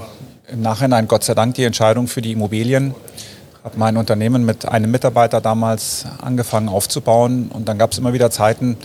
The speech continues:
da ging kein Autofahren nebenbei. Die ersten vier Jahre musste ich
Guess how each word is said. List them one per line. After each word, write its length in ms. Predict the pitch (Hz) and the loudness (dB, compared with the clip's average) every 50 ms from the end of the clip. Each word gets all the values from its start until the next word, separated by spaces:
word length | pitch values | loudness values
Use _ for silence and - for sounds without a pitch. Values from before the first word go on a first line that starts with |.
| - - - - - - - - - - - - - _ _ | -14 -18 -18 -20 -20 -20 -20 -20 -20 -20 -20 -20 -20 _ _
da 80 | - 110 | -8 -4
ging 180 | - 123 120 120 | -2 -2 0 0
kein 160 | - 117 110 | 0 2 2
Autofahren 440 | - 139 135 113 - - 104 98 98 | 2 2 2 2 2 2 2 2 2
nebenbei. 540 | 101 98 101 104 98 95 92 92 90 101 - - 117 | 2 0 2 4 4 4 6 4 2 0 -4 -10 -12
Die 80 | 127 | -10
ersten 260 | - - - - 131 120 | -6 -6 -6 -4 -6 -2
vier 160 | - 123 117 | 0 2 4
Jahre 320 | 110 107 107 117 120 127 | 4 6 6 4 4 4
musste 260 | 123 117 - - - | 2 0 -2 -2 -4
ich 220 | 113 - - - | -6 -6 -8 -8